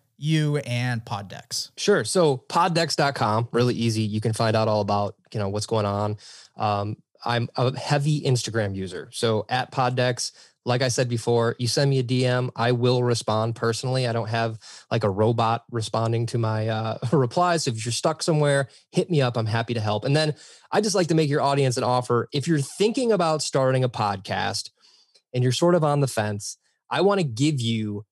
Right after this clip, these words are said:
Speaker 2: the episode deck for free. All I ask is that you can cover the shipping and I'll get it to you. It's got fifty unique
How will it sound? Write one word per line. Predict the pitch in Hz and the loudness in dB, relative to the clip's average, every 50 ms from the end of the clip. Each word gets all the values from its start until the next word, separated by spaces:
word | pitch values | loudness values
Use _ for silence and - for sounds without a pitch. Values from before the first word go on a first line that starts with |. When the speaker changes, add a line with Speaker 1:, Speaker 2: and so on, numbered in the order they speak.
| _ _ | _ _
Speaker 2:
the | - 127 127 - | -4 -4 -2 -2
episode | 127 135 - 139 131 - 135 123 113 110 | -2 -2 -2 -2 0 0 0 0 0 0
deck | 110 117 110 107 | 0 -2 -2 -2
for | - - - 110 101 | -6 -8 -6 -6 -6
free. | - - - - 110 104 98 95 - - | -6 -8 -6 -2 -2 -2 -2 -4 -8 -4
All | - 127 139 151 156 | 0 2 2 4 2
I | 156 151 | 2 0
ask | - 131 131 127 123 - | 0 -2 -2 -2 -2 -2
is | 131 113 | -4 -2
that | 117 117 | -2 -4
you | 87 107 127 170 | -4 0 0 0
can | 170 - 180 160 | 2 2 0 -2
cover | - - - 160 156 160 | -2 0 0 2 2 4
the | 147 143 143 143 | 4 4 2 0
shipping | 123 - - 139 - - 139 131 131 131 | 0 -2 -2 -2 0 0 0 0 0 0
and | - 127 | -2 -2
I'll | 120 123 135 | 0 0 0
get | 120 131 120 | 0 0 -2
it | 117 | -2
to | - - 120 | -4 -4 -4
you. | 117 113 | -2 -4
It's | 113 110 - | -4 -4 -4
got | - 117 107 - | -4 -4 -4 -4
fifty | - - 170 175 156 - 185 | -4 0 0 0 0 0 -2
unique | 170 160 151 135 131 131 131 127 - - | 0 0 2 2 2 0 0 -2 -4 -10